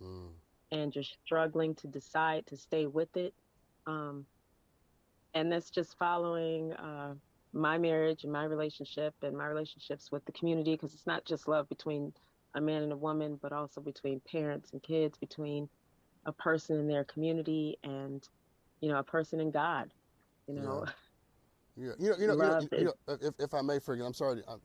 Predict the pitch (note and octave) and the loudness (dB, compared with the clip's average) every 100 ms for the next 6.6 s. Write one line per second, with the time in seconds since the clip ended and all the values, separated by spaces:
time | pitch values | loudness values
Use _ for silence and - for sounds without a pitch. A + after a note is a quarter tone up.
0 | _ F2 - - C3+ G#2+ A#2+ G#2 A2+ A2+ | _ -20 -12 -4 -4 -4 -6 -6 -2 0
1 | G2+ F#3+ - - A3 B2 D#3 E3 D3+ B2 | 0 -2 -2 -6 -8 -4 0 2 2 0
2 | A2+ D3 C3+ B2+ A2+ G#2 G2+ G#2 G#2+ A2 | 0 0 0 -4 -4 -6 -6 -6 -8 -8
3 | G2 E2+ - _ _ G#2+ A#2 G#2 E2+ F#2+ | -8 -10 -18 _ _ -14 -8 -8 -6 -6
4 | A2+ A#2+ G2 F#2+ G#2 G#2+ G2 - - F#2+ | -6 -6 -8 -8 -8 -6 -8 -10 -8 -8
5 | F#2+ - _ _ _ - - - - G#2 | -8 -14 _ _ _ -20 -20 -20 -14 -6
6 | B2 G#2+ - B2 - E2+ | -4 -4 -6 -8 -8 -12